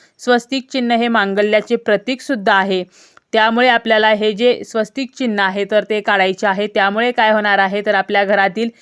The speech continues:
जी काही नकारात्मकता आहे, तर ती नष्ट होणार आहे. या स्वस्तिक चिन्हाचे चार भाऊ म्हणजेच धर्म, अर्थ, काम आणि मोक्ष, तर हे आहेत आणि ते श्रीहरी विष्णूंचे हात असून या चार हातांनी ते या सृष्टीचे पालन आणि रक्षण करत असतात.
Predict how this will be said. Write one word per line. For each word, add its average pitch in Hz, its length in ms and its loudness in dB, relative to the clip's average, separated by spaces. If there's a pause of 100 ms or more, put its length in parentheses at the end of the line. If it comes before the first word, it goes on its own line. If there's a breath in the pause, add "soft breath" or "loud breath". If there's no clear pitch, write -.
(240 soft breath)
जी 240 140 -6
काही 247 220 4
नकारात्मकता 214 760 0
आहे, 208 280 0
तर 214 120 2
ती 214 140 -4
नष्ट 202 320 -2
होणार 220 300 2
आहे. 196 300 0 (360 soft breath)
या 240 160 2
स्वस्तिक 247 600 -4
चिन्हाचे 240 440 0 (160)
चार 214 240 2
भाऊ 214 380 0
म्हणजेच 196 500 -2
धर्म, 214 380 0
अर्थ, 202 500 0 (260)
काम 175 280 0
आणि 190 220 -2
मोक्ष, 214 400 -4 (240)
तर 214 120 0
हे 202 220 -2
आहेत 208 340 0
आणि 196 160 -2
ते 226 240 -4 (460 soft breath)
श्रीहरी 269 480 -2
विष्णूंचे 240 520 -4
हात 208 300 -2
असून 214 400 -2 (360 soft breath)
या 214 220 2
चार 247 320 2
हातांनी 214 540 0 (140)
ते 220 160 2
या 220 180 2
सृष्टीचे 214 560 -6
पालन 214 400 2
आणि 208 200 -2
रक्षण 208 400 -2
करत 233 320 2
असतात. 190 380 0